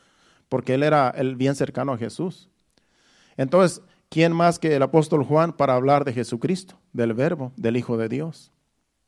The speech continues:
Por eso esta carta, eh, bueno, esta carta, de, esta, eh, como se dice, esta epístola,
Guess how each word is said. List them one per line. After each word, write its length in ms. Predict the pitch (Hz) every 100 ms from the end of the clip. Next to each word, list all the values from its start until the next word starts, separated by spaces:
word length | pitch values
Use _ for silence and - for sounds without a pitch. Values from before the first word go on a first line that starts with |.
| _ _ _ _
Por 120 | - 143
eso 240 | 143 165
esta 180 | 175 175
carta, 480 | 160 165 - 160 127 - - - - _ _
eh, 640 | 127 131 127 127 120 - -
bueno, 280 | 139 151 151
esta 180 | - 143
carta, 320 | 147 160 147
de, 880 | 135 127 113 117 117 - - - 139
esta, 580 | 127 135 127 117 110
eh, 180 | - 123 -
como 140 | 123
se 100 | 156
dice, 180 | 147 151
esta 200 | 123 117
epístola, 720 | - 180 180 143 139 139 143